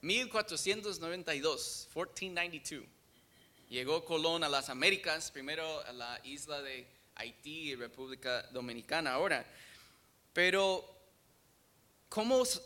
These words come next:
lo sabemos? Todos creemos que eso es un hecho, un, un dato de historia, una verdad. Pero ninguno puede regresar a mil novecientos noventa y dos y ver si era cierto. Entonces todo lo aceptamos por fe,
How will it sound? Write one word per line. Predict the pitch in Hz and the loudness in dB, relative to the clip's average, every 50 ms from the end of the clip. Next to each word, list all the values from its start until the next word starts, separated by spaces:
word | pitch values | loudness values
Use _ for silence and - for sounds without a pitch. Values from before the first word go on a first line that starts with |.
| - 180 | -2 0
lo | 190 208 196 | 2 2 4
sabemos? | - 196 170 165 165 240 311 320 277 - - - - - - - - | 4 6 6 6 6 4 2 2 -2 -6 -8 -10 -10 -12 -12 -4 6
Todos | - 233 302 330 - | 8 10 10 10 8
creemos | - - 190 160 156 196 277 339 330 262 220 - | 2 2 2 4 4 4 4 2 2 0 -2 -2
que | - 160 160 | -2 0 0
eso | 180 175 - 208 190 | 0 0 0 -2 -2
es | - - | -2 -2
un | 160 151 156 156 147 - - - | -2 -4 -4 -6 -6 -10 -6 0
hecho, | - 120 131 143 - - 180 175 | 2 2 2 2 0 -2 -2 -2
un, | 175 175 175 175 175 - - | -2 -2 -2 -4 -6 -6 -6
un | 139 135 135 127 | -4 -4 0 4
dato | 139 135 151 - - - 175 165 156 | 6 6 6 6 4 0 0 0 2
de | 147 139 | 0 0
historia, | 127 120 - - 139 143 151 170 175 165 160 151 123 | -2 -2 -4 -2 -2 0 0 2 2 2 2 2 0
una | 131 139 151 151 147 | 0 2 2 2 2
verdad. | 135 135 123 120 113 123 123 135 160 208 233 240 - - _ - _ _ _ _ _ _ _ - | 2 0 -4 -2 0 2 2 2 2 -2 -4 -10 -16 -20 _ -20 _ _ _ _ _ _ _ 4
Pero | 170 180 190 | 4 4 6
ninguno | 196 196 190 180 165 156 202 247 262 254 240 214 - | 4 2 2 2 2 2 2 2 2 2 2 0 0
puede | - 190 214 208 208 202 | 0 0 2 2 4 4
regresar | 190 185 170 160 - 196 196 196 | 2 2 2 0 0 2 2 2
a | 180 | 2
mil | 170 175 185 190 | 2 0 0 0
novecientos | 180 170 156 160 180 180 170 175 147 | 0 0 -2 -2 -4 -4 -4 -4 -4
noventa | 147 143 139 143 135 151 131 | -4 -4 -4 -4 -4 -6 -4
y | 123 | -2
dos | 123 170 220 202 - - | 0 0 0 0 -2 -6
y | - 135 | -8 -4
ver | 123 127 131 143 135 | 0 2 2 2 2
si | - - 131 127 120 | -2 -4 -4 -4 -4
era | 120 113 117 | -4 -4 -4
cierto. | - - - 160 196 202 - - 151 160 175 170 _ _ _ _ _ _ _ _ _ _ _ _ _ _ _ | -6 -6 -6 -6 -6 -6 -8 -10 -10 -10 -12 -16 _ _ _ _ _ _ _ _ _ _ _ _ _ _ _
Entonces | _ 151 170 165 175 170 - | _ -4 -2 0 0 0 -2
todo | - - 202 233 240 233 220 | 0 4 6 6 8 8 6
lo | 185 175 | 6 6
aceptamos | 170 165 - - 151 - - 160 156 160 170 170 156 - | 6 6 6 2 0 0 2 2 2 2 2 -2 -6 -6
por | - 147 139 - | -6 -8 -8 -2
fe, | - 233 269 247 165 - | 0 2 2 2 0 -4